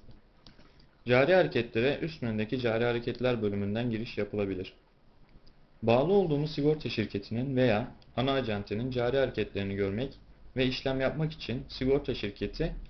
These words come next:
ana acente cari hareketleri bölümünü açalım. Karşımıza çıkan pencerede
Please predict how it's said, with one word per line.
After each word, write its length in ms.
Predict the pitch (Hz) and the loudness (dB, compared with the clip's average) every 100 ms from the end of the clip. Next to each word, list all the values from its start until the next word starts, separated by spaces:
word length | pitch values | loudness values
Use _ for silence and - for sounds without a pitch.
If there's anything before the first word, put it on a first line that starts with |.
| - - | -16 -4
ana 180 | 127 127 | 0 2
acente 400 | 131 143 139 107 | 2 0 -2 0
cari 260 | 117 123 | 2 4
hareketleri 540 | 139 117 107 101 101 101 | 2 2 -2 0 0 0
bölümünü 300 | 101 120 151 | 0 -2 -4
açalım. 360 | 110 107 95 - - - - - - - - - - - - - - - - - | -4 -4 -6 -10 -20 -20 -18 -18 -16 -16 -14 -10 -10 -8 -10 -12 -16 -20 -20 -2
Karşımıza 520 | 135 135 160 170 202 | 0 2 2 2 0
çıkan 320 | - 123 107 | 0 -2 0
pencerede 640 | 113 107 107 104 120 175 | -2 0 0 2 0 -2